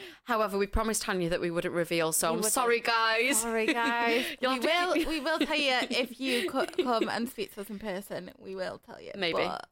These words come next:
Speaker 2: maybe.
Speaker 1: But our Hanya told us not to, and we're friends now, so.
Speaker 2: No, yeah, we can't, you
Speaker 1: <laughs>
Speaker 2: know, you can't betray the trust of your busy mate,
Speaker 1: You
Speaker 2: can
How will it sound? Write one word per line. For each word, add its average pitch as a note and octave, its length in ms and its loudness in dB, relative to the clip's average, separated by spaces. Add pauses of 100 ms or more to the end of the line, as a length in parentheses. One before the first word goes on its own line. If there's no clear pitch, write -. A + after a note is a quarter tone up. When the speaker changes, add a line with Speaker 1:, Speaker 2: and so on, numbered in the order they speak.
(120)
Speaker 2:
maybe. D#2+ 340 -8
Speaker 1:
But C3+ 120 2
our G#3+ 200 4
Hanya G#3 320 -2
told F3+ 220 0
us F#3 80 -4
not F3+ 240 -6
to, E3+ 300 -6 (260)
and F3 140 -6
we're E3+ 40 -8
friends E3 360 -6
now, D3+ 260 -6
so. - 160 -4
Speaker 2:
No, G#3+ 300 -2 (140)
yeah, G3+ 340 -4
we G3+ 100 -2
can't, A3+ 340 -2
you A3 120 -2
Speaker 1:
<laughs> F3+ 80 -2
Speaker 2:
know, F#3 160 -4 (100)
you A3 180 -20
can't A3+ 220 -4
betray G#3 260 -8
the G3 100 -10
trust - 280 -6
of F#3 80 -12
your G3 120 -8
busy - 220 -10
mate, - 300 -16
Speaker 1:
You G3 80 -12
Speaker 2:
can G3+ 100 -10